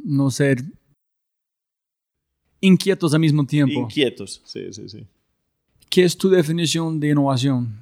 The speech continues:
Speaker 1: ¿Es im-, importante tener una definición o no?
Speaker 2: Sí, no, eh, <laughs> a ver,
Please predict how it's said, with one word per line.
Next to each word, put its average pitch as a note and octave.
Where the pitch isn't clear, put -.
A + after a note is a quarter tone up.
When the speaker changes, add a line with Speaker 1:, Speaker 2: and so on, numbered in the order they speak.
Speaker 1:
¿Es C3
im-, C#3
importante C3+
tener D3
una E3+
definición E3+
o C#3
no? A2+
Speaker 2:
Sí, E3
no, D#3
eh, C3+
<laughs> -
a C#3+
ver, C#3